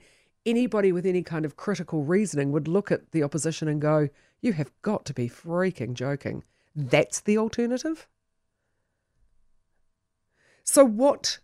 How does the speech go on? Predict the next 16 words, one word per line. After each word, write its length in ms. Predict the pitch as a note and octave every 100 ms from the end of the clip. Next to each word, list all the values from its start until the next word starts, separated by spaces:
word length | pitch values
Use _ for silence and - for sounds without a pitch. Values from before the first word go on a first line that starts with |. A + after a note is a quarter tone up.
| _
is 200 | A#3 F#3+
National 480 | G#3 F#3+ - G3+ E3
to 140 | F#3
do? 400 | D3+ E3+ C3 B2 - _ _ _ _ _ _ _ _ _ _ _ _ _ _ _ _ _ G#3+
It 120 | G#3+
seriously, 760 | - - A3 G3+ G3 F#3 F#3 F3
seriously 680 | - F3+ D#3+ D3+ - C#3+
needs 420 | C#3+ D3 D3 - -
to 160 | D#3
do 180 | C#3 C#3
something 520 | - C3+ - - - - _ _ _
if 100 | G3+
it 100 | G3+
wants 220 | E3 F3+ -
to 80 | D#3+
be 200 | D#3